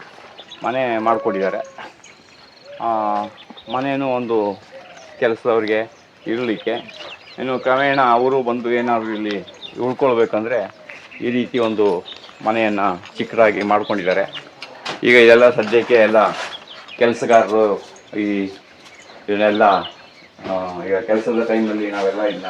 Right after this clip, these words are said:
ಬಳಸ್ಕೊಳ್ತಾ ಇದ್ದೇವೆ. ಹಾಗೆ ಇದ್ರ ಒಳಗಡೆನೆ ಒಂದು ಚಿಕ್ಕದಾಗಿ, ಆ, ಒಂದು ಅಡುಗೆ ಮನೆ,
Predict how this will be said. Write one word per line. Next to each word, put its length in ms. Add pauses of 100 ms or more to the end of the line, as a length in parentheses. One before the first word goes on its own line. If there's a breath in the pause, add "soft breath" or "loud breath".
(140)
ಬಳಸ್ಕೊಳ್ತಾ 480
ಇದ್ದೇವೆ. 320 (720)
ಹಾಗೆ 560 (120)
ಇದ್ರ 180
ಒಳಗಡೆನೆ 720 (540)
ಒಂದು 500 (240)
ಚಿಕ್ಕದಾಗಿ, 720 (800)
ಆ, 200
ಒಂದು 360
ಅಡುಗೆ 260
ಮನೆ, 460